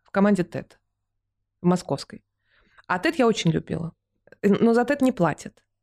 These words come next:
Это чисто воды интеллектуальное волонтерство. И то есть я туда пришла, команда открытая, все, кто угодно мог-, может туда прийти, кто хочет, с-,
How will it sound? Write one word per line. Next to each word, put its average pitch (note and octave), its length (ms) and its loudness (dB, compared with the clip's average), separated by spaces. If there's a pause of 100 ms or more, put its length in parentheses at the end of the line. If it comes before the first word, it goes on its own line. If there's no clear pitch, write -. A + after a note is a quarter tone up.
Это G3 180 -6
чисто A3 300 0
воды G#3 200 -2
интеллектуальное G3 520 0
волонтерство. - 580 -2
И E3 60 0
то - 100 -2
есть - 140 -4
я B3 140 2
туда F3+ 220 -2
пришла, D4 380 0
команда G3+ 420 2
открытая, A3 480 -2
все, G#3+ 220 -2
кто A3 240 -4
угодно F#3+ 380 2
мог-, F3+ 340 0
может F#3 280 2
туда E3 180 -2
прийти, G#3+ 300 -8
кто - 200 -4
хочет, - 360 -4 (420)
с-, - 80 -20